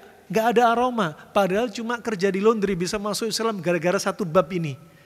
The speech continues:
Kenapa? Islam itu bersih, Islam itu indah. Diajarkan setelah pipis, buang air besar untuk bersuci.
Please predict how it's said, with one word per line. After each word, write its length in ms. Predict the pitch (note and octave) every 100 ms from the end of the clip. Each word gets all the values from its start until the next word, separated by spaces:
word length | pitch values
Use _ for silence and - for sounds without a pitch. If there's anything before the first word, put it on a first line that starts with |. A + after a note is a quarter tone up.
| _
Kenapa? 480 | C4 C#4+ - F3
Islam 320 | - - C4+ C4+
itu 140 | B3+
bersih, 320 | A3 F3+ A#3 G3
Islam 240 | G3+ C4 B3
itu 80 | C4+
indah. 380 | A3+ G3 E3 - - - - -
Diajarkan 540 | - A3+ G#3+ G3+ G#3+ A3
setelah 260 | - A3+
pipis, 600 | G3+ A3 F#3 A3 - - - -
buang 240 | - G3+ G#3
air 80 | F#3+
besar 320 | F#3 A3+ A3
untuk 240 | C4 C4+
bersuci. 600 | A#3+ C#4 D4+ - G#3 D#3+